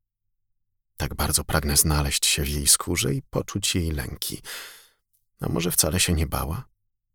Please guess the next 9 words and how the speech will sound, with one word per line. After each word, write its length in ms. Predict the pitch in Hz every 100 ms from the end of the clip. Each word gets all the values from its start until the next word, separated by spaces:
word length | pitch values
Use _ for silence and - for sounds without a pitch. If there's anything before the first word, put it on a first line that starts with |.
| _ _ _ _ _ _
Dlatego 360 | 78 76 76 80
bardzo 320 | 82 82 78
żałuję, 520 | 76 76 87 - -
że 240 | - 67 - - _ _
ona 220 | 85 76
nie 180 | 73 71
żyje, 420 | - 80 67 62 - _ _ _ _ _ _
bo 120 | 113
chciałabym, 640 | - - 98 71 101 90